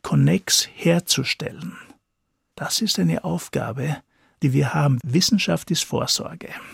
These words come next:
Ich würde sagen, sogar Wissenschaft schützt. Weil wir wissen nicht, welche Krisen, welche Herausforderungen wir in zehn, zwanzig, dreißig Jahren haben können.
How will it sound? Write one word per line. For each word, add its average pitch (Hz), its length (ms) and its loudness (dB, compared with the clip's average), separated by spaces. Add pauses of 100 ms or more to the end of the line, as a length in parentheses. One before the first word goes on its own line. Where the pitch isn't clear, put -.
(720)
Ich 156 160 -6
würde 151 220 4
sagen, 151 300 2
sogar 147 360 0
Wissenschaft 151 560 -2
schützt. - 640 -4 (840)
Weil 143 520 2
wir 135 240 0
wissen 180 380 6
nicht, - 560 2 (600)
welche 185 420 2
Krisen, 156 600 0 (160)
welche 202 320 2
Herausforderungen 120 1120 0
wir 131 100 2
in 123 200 0
zehn, 202 320 4
zwanzig, 170 480 0
dreißig 156 420 0
Jahren 143 340 2
haben 135 300 -2
können. - 400 -10